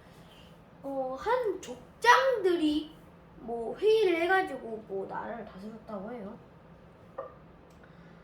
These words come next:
어, 부여는 그 기원전 백 년의 세력을 키워가지고 이게 부여의 전성기라고 보시면 될 것 같습니다. 옥저랑 동해는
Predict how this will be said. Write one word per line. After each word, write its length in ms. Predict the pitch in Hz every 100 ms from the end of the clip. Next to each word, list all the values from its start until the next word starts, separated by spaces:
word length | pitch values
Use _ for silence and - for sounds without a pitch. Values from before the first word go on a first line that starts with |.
| - - - - -
어, 380 | - 214 220 214 -
부여는 1160 | - 262 294 381 370 349 381 359 262 190 -
그 400 | - 254 247 226 214
기원전 760 | - 277 349 381 349 320 294
백 180 | 208 214
년의 680 | 277 311 349 330 302 285 285
세력을 480 | 370 381 392 302 302
키워가지고 680 | 359 349 240 208 226 262 185 - - - - - - - - - -
이게 380 | 240 269 269 220
부여의 380 | 208 277 302 262
전성기라고 840 | 220 240 320 320 294 208 202 240
보시면 480 | - 233 254 262 233
될 140 | 214 202
것 120 | 196
같습니다. 520 | 185 - 175 165 180 - - - - - - - - - -
옥저랑 1080 | 277 294 - 381 392 381 381 370 349 311 302
동해는 800 | 240 262 285 277 294 302 214 180